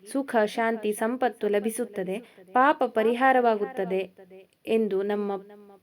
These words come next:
ಹಿರಿಯರು ನಂಬಿದ್ದರು. ಸಾಮಾನ್ಯವಾಗಿ ಎಲ್ಲಾ ಶಿವ ದೇವಾಲಯಗಳಲ್ಲೂ ರಾತ್ರಿ ಇಡೀ ಗಂಗಾಜಲಾಭಿಷೇಕ, ಪಂಚಾಮೃತ ಅಭಿಷೇಕ ನಡೆಯುತ್ತದೆ. ಗೋರೋಚನ, ವಿಭೂತಿ ಹಾಗೂ ರುದ್ರಾಕ್ಷಿ ಮಾಲೆಯಿಂದ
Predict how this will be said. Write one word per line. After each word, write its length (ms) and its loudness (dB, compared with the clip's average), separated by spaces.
ಹಿರಿಯರು 500 2
ನಂಬಿದ್ದರು. 640 -2
ಸಾಮಾನ್ಯವಾಗಿ 840 2
ಎಲ್ಲಾ 280 4
ಶಿವ 260 0
ದೇವಾಲಯಗಳಲ್ಲೂ 880 4
ರಾತ್ರಿ 440 2
ಇಡೀ 340 0
ಗಂಗಾಜಲಾಭಿಷೇಕ, 1120 2
ಪಂಚಾಮೃತ 680 0
ಅಭಿಷೇಕ 540 -4
ನಡೆಯುತ್ತದೆ. 800 0
ಗೋರೋಚನ, 680 6
ವಿಭೂತಿ 600 0
ಹಾಗೂ 360 0
ರುದ್ರಾಕ್ಷಿ 540 2
ಮಾಲೆಯಿಂದ 420 0